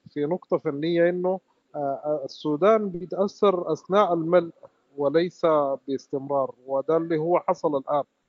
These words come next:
بالتالي، كان المفاوض السوداني داري-،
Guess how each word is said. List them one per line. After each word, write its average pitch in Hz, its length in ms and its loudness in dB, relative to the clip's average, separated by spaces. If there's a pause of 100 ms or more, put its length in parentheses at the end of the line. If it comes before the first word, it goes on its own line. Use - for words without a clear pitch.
(720)
بالتالي، 180 760 2 (520)
كان 175 440 4
المفاوض 143 960 0
السوداني 185 520 -2
داري-، 175 400 2